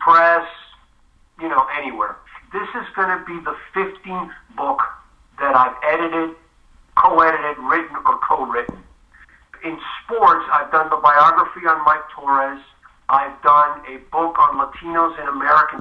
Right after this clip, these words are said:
football in general. I've done a book on Latinos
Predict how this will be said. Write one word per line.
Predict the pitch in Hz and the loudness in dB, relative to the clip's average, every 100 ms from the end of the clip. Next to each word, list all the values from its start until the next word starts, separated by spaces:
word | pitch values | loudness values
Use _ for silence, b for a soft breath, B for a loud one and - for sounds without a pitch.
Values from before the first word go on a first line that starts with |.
| - | -4
football | - - - - 131 | -4 -4 0 0 0
in | 127 123 | -6 -10
general. | 131 131 131 131 139 - B B B 127 | -4 2 2 2 -4 -20 B B B -2
I've | 127 - | -2 2
done | 147 147 | 4 4
a | - - | 2 0
book | 151 156 - - | 2 2 -4 -4
on | 131 135 139 131 | 2 4 4 0
Latinos | 127 123 - 165 165 160 160 | -6 -8 -12 -8 2 4 4